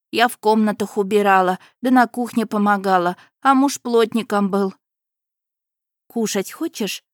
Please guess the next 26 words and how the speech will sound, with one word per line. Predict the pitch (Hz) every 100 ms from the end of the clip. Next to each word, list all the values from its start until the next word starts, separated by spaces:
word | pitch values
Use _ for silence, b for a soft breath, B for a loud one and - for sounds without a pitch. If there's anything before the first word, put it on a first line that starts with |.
| _ -
Я | 214 196
улыбнулась | 196 190 202 185 175
малышу. | 202 185 196 - 170 160 _ _ _ _
"Присаживайтесь | 302 302 311 247 185 180 175 175 - _ -
и | 247
расскажите, | 254 - 240 233 320 220
что | - 247
вас | 294
привело | - 240 240 190 170
ко | 180
мне". | 180 175 170 - _ _ _ _ _ _ _ _ -
Налив | 180 180 185 180
малышу | 185 175 180 -
молока, | 185 175 175 175 254 262 b _ -
положила | 208 202 208 247
на | 247 226
тарелку | 208 196 226 233
большой | 202 190 - 202
кусок | 202 214 190 -
пирога. | 214 196 196 185 151 147 _ _ _ _ _ _ _ _ _ _
"Благодарствую, | 208 214 208 185 175 196 190 - 190 190
барыня". | 165 185 190 180 175 175 175 _ _ _ _
Женщина | 202 196 202 190 196 180
оглянулась | 175 185 196 185 180
на | 196 185
мужа | 208 254 196